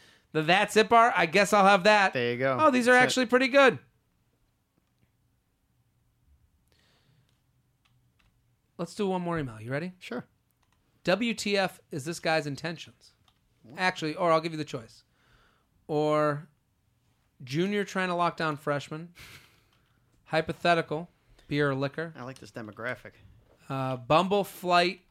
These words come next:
Speaker 1: or nah. Should I delete pictures of my ex from Instagram? Didn't we kinda do that?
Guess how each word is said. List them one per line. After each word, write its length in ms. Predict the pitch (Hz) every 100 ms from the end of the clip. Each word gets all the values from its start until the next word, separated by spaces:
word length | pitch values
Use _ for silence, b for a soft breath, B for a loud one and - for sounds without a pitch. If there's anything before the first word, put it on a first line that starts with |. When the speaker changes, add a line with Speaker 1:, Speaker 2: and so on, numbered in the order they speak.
| _ -
Speaker 1:
or 140 | 135
nah. 460 | 135 147 151 147 180 _ _ _ _ _ _ _ _ _ _ _
Should 260 | - - 185
I 120 | 190
delete 520 | 147 156 156 185 202
pictures 400 | - 185 - 165
of 80 | 151
my 220 | 139 139 170
ex 300 | 165 165 -
from 220 | 143 127
Instagram? 720 | 156 175 151 135 127 127 147 _ b b b b -
Didn't 160 | 214
we 80 | 277
kinda 220 | 233 226 180
do 160 | 165
that? 300 | 190 196 202